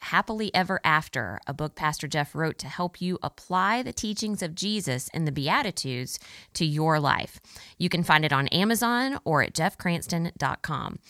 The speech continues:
We'll link how you can grab a copy in today's episode notes, and check out those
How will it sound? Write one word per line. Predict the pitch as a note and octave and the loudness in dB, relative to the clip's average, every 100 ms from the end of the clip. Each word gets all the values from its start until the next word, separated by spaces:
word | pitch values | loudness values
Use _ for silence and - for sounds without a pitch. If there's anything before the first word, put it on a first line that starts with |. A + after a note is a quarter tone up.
| - - - | -18 -14 -2
We'll | A3 | 2
link | C4 D4+ | 4 4
how | C#4+ | 4
you | A3+ A3+ | 4 4
can | G#3 | 2
grab | G3 G3 | 6 6
a | G3 | 6
copy | G#3 F#3 G#3+ G3 | 4 4 4 0
in | F3 | 0
today's | E3+ E3 D#3+ D#3+ - | -2 0 0 0 0
episode | F#3+ A3+ G#3+ A3 G#3+ | 0 0 -2 0 0
notes, | A3 - - - - - - | -2 -4 -8 -10 -12 -20 -4
and | A3+ A#3+ B3+ - | 0 2 0 2
check | D#4+ F#4+ G#4+ | 4 6 4
out | G#4+ | 4
those | G#3+ | 2